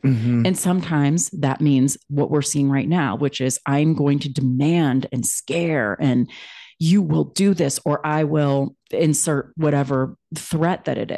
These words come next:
Speaker 2: is.
Speaker 1: Yeah.
Speaker 2: Like, it's purposeful what they're doing. I'm trying to keep power. I'm trying to keep my power. So I'm gonna demean and threaten and harass you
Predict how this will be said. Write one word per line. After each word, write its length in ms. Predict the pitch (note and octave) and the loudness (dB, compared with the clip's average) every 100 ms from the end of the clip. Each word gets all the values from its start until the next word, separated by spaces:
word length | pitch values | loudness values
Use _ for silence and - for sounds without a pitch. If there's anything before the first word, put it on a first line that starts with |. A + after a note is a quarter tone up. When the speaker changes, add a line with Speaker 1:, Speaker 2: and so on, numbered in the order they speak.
| - | -6
Speaker 2:
is. 200 | - - - | -6 -6 -4
Speaker 1:
Yeah. 340 | B2 G#2 G2+ - _ _ - | -4 -2 -4 -10 _ _ -2
Speaker 2:
Like, 160 | G3 | -2
it's 140 | G3+ - | -2 -6
purposeful 720 | - - B3+ A3+ - - D#3+ | -8 -4 -2 -2 -4 -4 -2
what 160 | D3+ D3 | -2 -2
they're 120 | C3+ | 0
doing. 280 | E3 G3 B2+ | 2 2 2
I'm 140 | C#3 | 0
trying 360 | C3 - F3+ F3 | 0 0 2 0
to 60 | D#3+ | -2
keep 300 | - D#3 - | -4 -6 -6
power. 360 | - C#3 C3+ | -6 -4 -4
I'm 100 | - | -4
trying 360 | - - G3+ F#3+ | -8 -4 -2 0
to 60 | F3+ | -2
keep 220 | - F#3+ | -6 -4
my 160 | F3 E3 | -2 -4
power. 420 | - D#3+ D#3+ A#2+ | -4 -4 -2 -4
So 220 | - D3+ | -2 0
I'm 140 | D#3 | 2
gonna 200 | D#3 E3 | 2 0
demean 680 | C#3+ D3 D3 D#3+ F#3 E3+ C3 | 0 0 2 4 4 4 2
and 180 | C3+ B2 | 0 -2
threaten 560 | - D#3 F3+ - C3 B2 | -4 -4 -2 0 -2 0
and 120 | C3+ | -2
harass 640 | B2 C#3+ C#3 D#3+ E3 - | -2 -2 -2 -2 -2 -4
you 300 | - B2+ - | -4 -4 -4